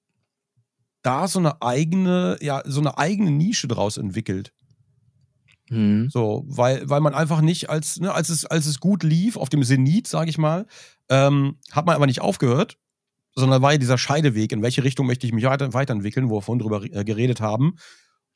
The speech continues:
Speaker 1: Und dann hab ich mich einfach für die, für den, ich sag mal, gesetzteren Weg entschieden, für den
Speaker 2: Ja.
Speaker 1: ruhigeren Weg. Und das war, glaub ich, auch die komplett richtige Entscheidung, weil ich glaube, ansonsten wär ich jetzt entweder ausgebrannt oder verbrannt.
Speaker 2: Ja.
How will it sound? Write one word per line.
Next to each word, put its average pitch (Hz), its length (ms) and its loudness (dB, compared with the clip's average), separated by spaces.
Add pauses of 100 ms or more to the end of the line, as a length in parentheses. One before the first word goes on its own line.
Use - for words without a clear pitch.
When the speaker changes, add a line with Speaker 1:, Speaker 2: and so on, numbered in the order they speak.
Speaker 1:
Und 127 260 2
dann 135 160 2
hab 151 140 4
ich 156 100 0
mich 156 180 0
einfach 151 240 2
für 156 220 2
die, 151 420 0 (260)
für - 140 -2
den, 147 280 2
ich - 140 -6
sag 143 160 0
mal, 127 100 2
gesetzteren 110 680 -2
Weg 98 200 -2
entschieden, 95 420 -8
für 113 100 -4
den 113 100 0
Speaker 2:
Ja. 107 60 0
Speaker 1:
ruhigeren 113 560 2
Weg. 90 320 -6 (460)
Und 113 260 0 (200)
das 123 340 -2
war, 143 300 2
glaub 165 260 2
ich, - 200 -2
auch 135 220 -2
die 123 120 -2
komplett 120 420 -2
richtige 160 320 0
Entscheidung, 151 500 0
weil 117 120 0
ich - 100 -8
glaube, 143 420 0
ansonsten 135 680 0 (400)
wär 120 160 2
ich 127 80 2
jetzt 123 160 0
entweder 117 440 0 (140)
ausgebrannt 160 760 0
oder 139 180 2
verbrannt. 98 760 -4 (600)
Speaker 2:
Ja. - 200 -2